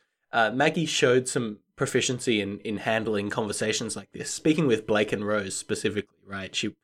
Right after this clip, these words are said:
she kind of was able to hold her own in some of these conversations. Um, and, and this conversation she has with the kids kind of gives me a bit of that vibe. Uh, again, continuing the,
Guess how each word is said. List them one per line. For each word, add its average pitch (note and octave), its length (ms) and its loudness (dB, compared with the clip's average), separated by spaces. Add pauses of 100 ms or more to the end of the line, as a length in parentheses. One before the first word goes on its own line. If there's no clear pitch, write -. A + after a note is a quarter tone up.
(240)
she - 120 -10
kind F3+ 140 4
of D3+ 80 -2
was B2+ 140 0
able A2+ 160 2
to G#2 60 2
hold A2 240 0
her A2 120 -2
own G2+ 160 -6
in F#2+ 80 -12
some G#2+ 180 -4
of - 60 -6
these F#2+ 100 -8
conversations. G2 840 -8 (120)
Um, G2+ 300 2 (380)
and, D3 320 4
and C#3+ 460 4
this F#3 240 4
conversation E3 500 2
she - 160 2
has B2+ 160 4
with A#2+ 100 2
the A2 80 0
kids A#2+ 320 2
kind C3 160 -2
of G#2+ 120 -6 (140)
gives B2 240 2
me C3 120 2
a A#2+ 40 -2
bit C3 160 4
of B2+ 100 2
that B2+ 220 4
vibe. D3 440 6 (160)
Uh, G#2 240 -2 (320)
again, B2+ 380 4
continuing B2 480 -4
the, A2 220 2